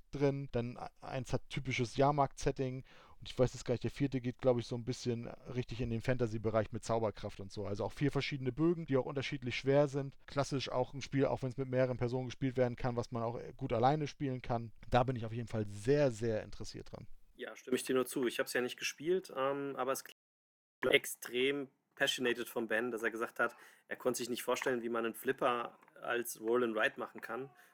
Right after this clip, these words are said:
Speaker 2: Und als er es gespielt hat, hat er gemeint, "Ja, ja, ja, ja, ja." In der Hinsicht, ähm, bin ich echt gespannt. Aber mal gucken, ja. Optisch sieht's auf jeden Fall auch cool aus, weil da ja eine echte, ähm, Flipper-Figur sozusagen drin ist, also diese, diese Metallkugel halbiert,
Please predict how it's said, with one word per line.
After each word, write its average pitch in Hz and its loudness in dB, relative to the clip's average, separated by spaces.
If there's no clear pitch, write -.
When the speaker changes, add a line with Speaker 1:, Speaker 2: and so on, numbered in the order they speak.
Speaker 2:
Und - -4
als 120 0
er 117 0
es - -4
gespielt - -4
hat, 113 -4
hat 110 -8
er 110 -4
gemeint, 120 0
"Ja, - -2
ja, - -10
ja, 131 -8
ja, 117 -12
ja." 110 -12
In - -8
der 120 4
Hinsicht, 117 -2
ähm, 113 -2
bin 117 -6
ich 113 -6
echt 110 -8
gespannt. - -6
Aber 107 -4
mal 135 0
gucken, 110 -4
ja. 117 -18
Optisch - 0
sieht's 170 2
auf 143 4
jeden 147 0
Fall 135 0
auch - -4
cool 143 -2
aus, - -2
weil 117 0
da - 0
ja 120 6
eine 117 2
echte, 127 0
ähm, 117 -4
Flipper-Figur 139 -2
sozusagen 131 -2
drin 127 -2
ist, 117 -2
also 110 -4
diese, 113 -6
diese 110 -8
Metallkugel 131 0
halbiert, 131 0